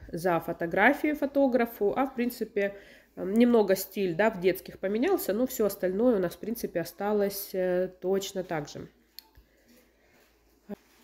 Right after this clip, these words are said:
ну что, давайте теперь смотреть, э, историю, да, нашу. Вот.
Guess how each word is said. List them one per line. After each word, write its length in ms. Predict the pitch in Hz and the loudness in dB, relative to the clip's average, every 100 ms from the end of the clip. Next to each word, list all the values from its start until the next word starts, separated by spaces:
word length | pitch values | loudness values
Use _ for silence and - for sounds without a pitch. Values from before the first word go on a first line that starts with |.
| _ - _ _ _ _ _ _ _ _ _ _ _ _ _ _ _ _ _ _ _ _ _ - | _ -20 _ _ _ _ _ _ _ _ _ _ _ _ _ _ _ _ _ _ _ _ _ -6
ну 80 | 240 | -6
что, 180 | - 180 | -2 0
давайте 320 | 196 269 277 | 4 4 4
теперь 240 | 262 233 | 0 -4
смотреть, 560 | - 214 214 226 233 - | -2 -4 2 2 2 0
э, 440 | 202 196 196 190 - - - - | 0 2 2 0 -6 -20 -16 -12
историю, 540 | 196 - 220 180 160 | -8 2 4 4 2
да, 120 | 208 | 0
нашу. 420 | 247 165 - - | 0 -2 -6 -10
Вот. 300 | 170 190 - | -4 -4 -4